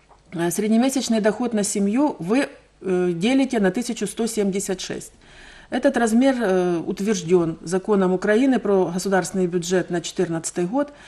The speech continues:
Это размер на одного человека в месяц. Э, значит, свой доход месячный вы делите на тысячу семьсот,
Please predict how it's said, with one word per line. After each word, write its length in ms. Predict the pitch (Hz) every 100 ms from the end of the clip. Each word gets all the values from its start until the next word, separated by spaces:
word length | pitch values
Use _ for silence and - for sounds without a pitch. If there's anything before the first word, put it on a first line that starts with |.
| - - -
Это 680 | 214 214 214 208 196 185 -
размер 560 | 214 202 220 277 285 -
на 460 | - 202 202 160 - -
одного 420 | 190 208 214 208
человека 600 | - 196 196 254 254 226
в 160 | 165 170
месяц. 580 | 196 156 - - - - _ _ _ - - - - _
Э, 140 | 165 175
значит, 300 | 208 220 208
свой 220 | 226 220
доход 500 | 196 185 190 165 -
месячный 540 | 185 262 240 - 214
вы 100 | 196
делите 440 | 190 196 175 160 170
на 120 | 170
тысячу 360 | 180 165 151
семьсот, 480 | 156 170 - 165 160